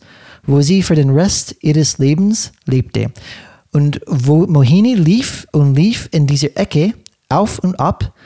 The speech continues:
bis eine Fläche von zwölf mal zwölf Fuß, wieder sechs mal sechs Meter, Gras frei war. Das heißt,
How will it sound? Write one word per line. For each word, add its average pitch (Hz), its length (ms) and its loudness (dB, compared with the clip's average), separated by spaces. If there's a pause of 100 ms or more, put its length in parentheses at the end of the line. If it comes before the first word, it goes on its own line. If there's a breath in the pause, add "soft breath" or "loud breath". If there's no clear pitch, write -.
(260 soft breath)
bis 214 260 0
eine 147 280 2
Fläche 165 420 0
von 135 180 -2
zwölf 147 400 -2
mal 139 100 2
zwölf 127 300 -2
Fuß, - 520 -2
wieder 123 240 0
sechs 123 220 -2
mal 127 100 -2
sechs 123 240 -4
Meter, 208 340 -2 (500 loud breath)
Gras 143 540 0
frei 120 340 -2
war. 104 320 -4 (580 soft breath)
Das 147 140 -2
heißt, 147 280 -2